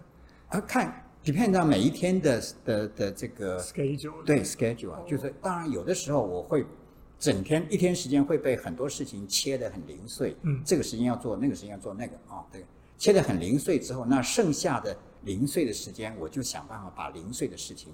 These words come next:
Speaker 1: 做了。
Speaker 2: 嗯。
Speaker 1: 那然后呢，整段时间我尽量不切碎它，拿来做整段时间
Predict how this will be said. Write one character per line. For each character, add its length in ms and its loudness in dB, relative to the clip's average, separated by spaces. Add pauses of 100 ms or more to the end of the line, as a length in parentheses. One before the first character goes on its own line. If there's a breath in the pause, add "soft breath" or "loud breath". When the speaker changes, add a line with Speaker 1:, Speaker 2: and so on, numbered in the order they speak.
Speaker 1:
做 240 -6
了。 0 - (400)
Speaker 2:
嗯。 80 -12 (640 soft breath)
Speaker 1:
那 200 6
然 220 4
后 180 6
呢， 140 4 (100)
整 240 4
段 180 8
时 140 2
间 140 10
我 80 2
尽 180 4
量 160 4
不 80 -4
切 220 0
碎 160 -6
它， 320 -10
拿 140 -8
来 120 -8
做 200 -6
整 260 -10
段 180 -4
时 140 -12
间 160 -16